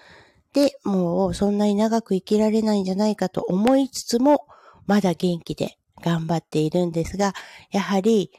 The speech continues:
よたよたしたりとかね、あの、どこかが痛くてヒンヒン泣いたりとかね、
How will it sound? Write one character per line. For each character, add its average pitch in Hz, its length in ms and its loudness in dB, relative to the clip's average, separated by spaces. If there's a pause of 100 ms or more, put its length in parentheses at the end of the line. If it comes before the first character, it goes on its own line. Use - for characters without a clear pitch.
(200)
よ 269 160 2
た 254 140 -2
よ 175 180 0
た - 180 -8
し - 140 -12
た 156 140 -6
り 147 140 -4
と - 120 -8
か 185 140 -6
ね、 233 180 -2 (520)
あ 156 220 -6
の、 151 220 -6
ど 214 160 -2
こ 240 140 0
か 185 160 -4
が 165 120 -2
痛 165 220 -2
く - 120 -16
て - 140 -8
ヒ 202 200 -2
ン 190 40 -4
ヒ 175 160 -4
ン 170 80 -4
泣 170 180 -2
い - 40 -8
た 170 160 -6
り 151 120 -6
と - 120 -10
か 170 140 -6
ね、 208 160 -4